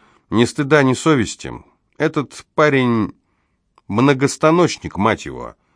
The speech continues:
На все руки мастер. И работу свою любит. Но, по-видимому, Бенни оглядывается, особенно ценен, когда надо убрать женщину.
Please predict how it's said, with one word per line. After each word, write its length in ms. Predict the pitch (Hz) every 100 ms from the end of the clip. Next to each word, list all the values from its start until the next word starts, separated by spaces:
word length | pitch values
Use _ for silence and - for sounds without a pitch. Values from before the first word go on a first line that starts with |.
| _ _
На 200 | 98 104
все 200 | - 143
руки 260 | 156 139 95
мастер. 480 | 80 69 - 69 _ _ _ _ -
И 80 | 110
работу 400 | 165 180 202 104
свою 300 | - 113 131
любит. 360 | 90 76 69 - -
Но, 240 | 107 170
по-видимому, 880 | 170 131 131 139 139 139 135 127 101 _ -
Бенни 520 | 82 104 95 92 87 _ -
оглядывается, 1000 | 87 95 92 78 78 80 76 - 76 _ _ _ _ -
особенно 600 | 85 110 95 101 98 87
ценен, 380 | - 107 101
когда 320 | 95 87 80 92
надо 260 | 92 87
убрать 340 | 87 82 87 78
женщину. 640 | 90 95 73 69 62